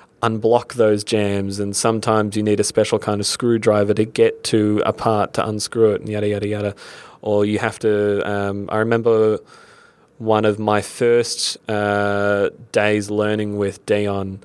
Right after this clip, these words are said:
he is a MacGyver as far as, um, pen,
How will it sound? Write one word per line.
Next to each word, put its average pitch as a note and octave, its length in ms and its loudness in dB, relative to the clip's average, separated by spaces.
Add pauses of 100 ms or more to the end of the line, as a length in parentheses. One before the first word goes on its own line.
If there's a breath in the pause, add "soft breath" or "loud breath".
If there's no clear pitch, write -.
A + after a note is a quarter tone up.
(300 loud breath)
he A#2+ 280 2
is G#2 480 0
a G#2 100 0
MacGyver F#2+ 840 -2
as G2 180 -4
far G2 300 0
as, F#2+ 440 -4
um, F#2+ 600 -6 (400)
pen, G#2 420 -2